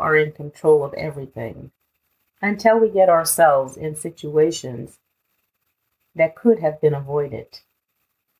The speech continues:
No temptation is worth falling into hell for. I pray you remove the deception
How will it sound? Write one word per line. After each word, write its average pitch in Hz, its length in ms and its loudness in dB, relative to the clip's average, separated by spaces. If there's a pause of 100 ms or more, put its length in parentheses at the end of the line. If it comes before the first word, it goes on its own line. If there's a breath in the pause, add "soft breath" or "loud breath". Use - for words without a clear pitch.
(260)
No 202 280 2
temptation 160 920 -4
is 156 180 -8
worth 156 280 -12
falling 160 500 0
into 156 380 -10
hell 156 280 -6
for. 117 440 -10 (800)
I 196 180 2
pray 202 320 0
you 180 200 -4
remove 156 680 -2 (160)
the 151 100 0
deception 143 840 -4